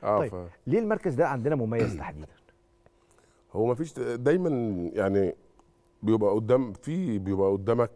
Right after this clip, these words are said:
Speaker 1: ايقونه.
Speaker 2: مم.
Speaker 1: يعني احنا بن-، وانا، احنا وحماده لما طلعنا كان قبلينا ايمن صلاح، قبل ايمن صلاح كان في الله يرحمه كابتن مسعد عباس.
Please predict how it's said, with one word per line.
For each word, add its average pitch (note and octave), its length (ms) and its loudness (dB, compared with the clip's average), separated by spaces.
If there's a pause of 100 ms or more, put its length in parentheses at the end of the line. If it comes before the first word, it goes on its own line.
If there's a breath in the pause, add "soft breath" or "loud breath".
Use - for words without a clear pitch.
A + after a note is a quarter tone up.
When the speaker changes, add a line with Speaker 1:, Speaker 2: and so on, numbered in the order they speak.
(180)
Speaker 1:
ايقونه. F#2+ 580 -2 (280)
Speaker 2:
مم. G2+ 260 -2 (200)
Speaker 1:
يعني F2 120 0
احنا G2+ 120 2
بن-، F#2+ 240 0
وانا، A#2+ 720 6
احنا A#2 300 2
وحماده G#2+ 640 0
لما G2+ 220 0
طلعنا A2+ 300 0
كان F#2+ 220 -4
قبلينا F#2 1000 0
ايمن G2+ 160 2
صلاح، G2 360 0
قبل F#2+ 160 -4
ايمن F#2+ 220 0
صلاح F#2+ 240 -2
كان F2+ 200 -6
في F#2+ 400 0
الله F#2 160 0
يرحمه F#2 220 -4
كابتن F#2 220 -10
مسعد F2 240 -4
عباس. E2 380 0